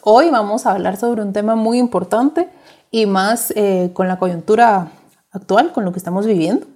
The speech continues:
Vamos a hablar sobre los retos del trabajo en casa. Entonces, eh, la primera pregunta,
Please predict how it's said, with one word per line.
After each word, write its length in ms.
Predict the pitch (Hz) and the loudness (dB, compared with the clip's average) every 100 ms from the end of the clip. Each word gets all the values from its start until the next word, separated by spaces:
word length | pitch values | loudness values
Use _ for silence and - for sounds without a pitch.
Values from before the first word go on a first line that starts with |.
| _ _ _ _ _ _ _ _ _ | _ _ _ _ _ _ _ _ _
Vamos 200 | 208 214 | -2 2
a 40 | |
hablar 140 | 214 180 | 2 2
sobre 240 | 202 196 | 2 2
los 180 | 190 170 | 2 0
retos 260 | 180 220 214 | -2 0 0
del 120 | 196 | 0
trabajo 320 | 156 - 165 | -2 -4 -8
en 60 | 165 | -4
casa. 320 | 185 - - _ _ _ _ _ _ _ _ _ _ - _ _ _ | -4 -4 -10 _ _ _ _ _ _ _ _ _ _ -20 _ _ _
Entonces, 640 | 208 208 220 185 160 - - | -4 2 2 2 -6 -10 -2
eh, 320 | 196 190 180 | 2 2 4
la 140 | 202 196 | 2 4
primera 360 | 196 190 220 | 2 2 2
pregunta, 560 | 196 185 180 165 - | 4 4 2 -2 -10